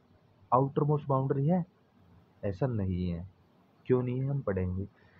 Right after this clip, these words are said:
तो cell wall किसी चीज़ की भी बनी हो, हो, वो doesn't matter, material की किसी भी है, जैसे cellulose की बनी होती है plant के अंदर, fungus के अंदर chitin की बनी होती है,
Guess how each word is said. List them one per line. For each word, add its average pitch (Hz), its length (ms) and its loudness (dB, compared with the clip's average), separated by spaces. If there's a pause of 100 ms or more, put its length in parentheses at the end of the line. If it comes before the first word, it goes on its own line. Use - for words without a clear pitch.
(180)
तो 151 80 0
cell 151 280 2
wall 156 400 2
किसी 165 220 -2
चीज़ 160 200 0
की 147 60 -4
भी 151 160 2
बनी 120 280 0
हो, 95 220 0
हो, 107 260 -6 (640)
वो 131 80 0
doesn't 135 360 4
matter, 92 400 -4 (160)
material 113 380 -2
की 127 100 -4
किसी 135 240 -4
भी 120 140 0
है, 92 220 -2
जैसे 123 200 0
cellulose 117 480 0
की 117 100 0
बनी 113 180 -4
होती 107 260 -6
है 104 280 -6 (760)
plant 107 240 -2
के 107 100 -4
अंदर, 104 220 -4
fungus 117 460 0
के 120 120 -2
अंदर 113 220 -2
chitin 110 400 0
की 117 100 -2
बनी 110 140 -2
होती 98 340 -6
है, 95 160 -4